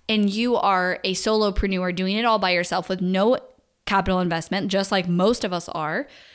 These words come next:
you either have to choose to front money and invest money for probably the first ninety days that you're not gonna get back to make a brand splash and really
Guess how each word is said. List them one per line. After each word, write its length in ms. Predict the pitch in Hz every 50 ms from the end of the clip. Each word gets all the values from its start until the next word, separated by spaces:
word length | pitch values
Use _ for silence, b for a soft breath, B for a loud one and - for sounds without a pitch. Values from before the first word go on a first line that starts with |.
| B B B B B B B B
you 260 | - - 220 277 311 302
either 320 | 226 277 285 269 269 240
have 220 | 214 240 233 233 226
to 80 | - 214
choose 400 | 208 - - 226 220 240 262 -
to 120 | - 196 170
front 380 | 160 - - 208 202 226 247
money 420 | - 208 185 185 190 226 285 330 -
and 140 | - 220 202
invest 520 | 196 190 185 175 190 180 185 202 - - -
money 260 | 175 170 196 247 277
for 160 | 277 277 214
probably 500 | - - 208 190 175 190 185 180 190 185
the 80 | 180 175
first 340 | - - 185 185 185 -
ninety 380 | 180 175 175 175 175 180 190 190
days 320 | 165 170 160 175 190 226
that 140 | 220 214 -
you're 100 | - 180
not 180 | 180 175 175 180
gonna 140 | - 202 190
get 200 | 185 180 - -
back 240 | 180 180 185 -
to 120 | - 202 190
make 380 | 185 180 180 180 190 196 - -
a 100 | - 180
brand 500 | 165 - 180 175 175 175 175 170 170 -
splash 680 | - - - - 170 160 147 - 226 320 - - - -
and 200 | - 196 185 175
really 440 | 175 175 180 180 175 180 170 175